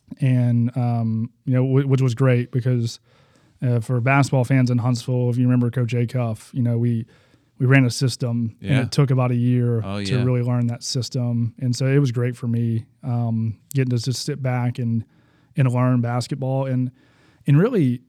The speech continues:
Speaker 1: you know, I, I thought I loved basketball in high school, but I really fell in love that first year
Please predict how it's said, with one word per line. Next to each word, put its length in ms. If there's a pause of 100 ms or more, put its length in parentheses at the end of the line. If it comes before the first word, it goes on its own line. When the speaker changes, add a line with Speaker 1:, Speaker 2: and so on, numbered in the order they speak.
Speaker 1:
you 80
know, 100
I, 220
I 140
thought 320
I 260 (560)
loved 400
basketball 560
in 60
high 160
school, 180
but 100
I 40
really 200
fell 200
in 80
love 320
that 200
first 300
year 500